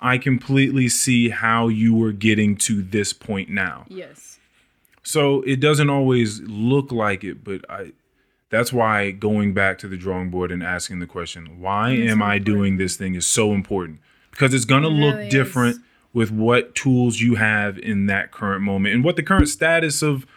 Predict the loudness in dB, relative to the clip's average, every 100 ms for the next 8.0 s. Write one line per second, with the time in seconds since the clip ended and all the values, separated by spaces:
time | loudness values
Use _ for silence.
0 | -20 _ 0 0 2 0 2 0 0 0
1 | -2 -6 -6 -4 -4 -2 0 0 -2 -8
2 | _ _ _ _ _ _ _ _ _ _
3 | _ -2 2 2 0 -2 0 2 2 2
4 | 0 2 2 2 2 2 2 4 4 4
5 | 2 2 2 2 0 0 0 0 0 2
6 | 2 0 -2 0 0 -2 -8 _ _ _
7 | _ 0 2 2 2 2 2 2 2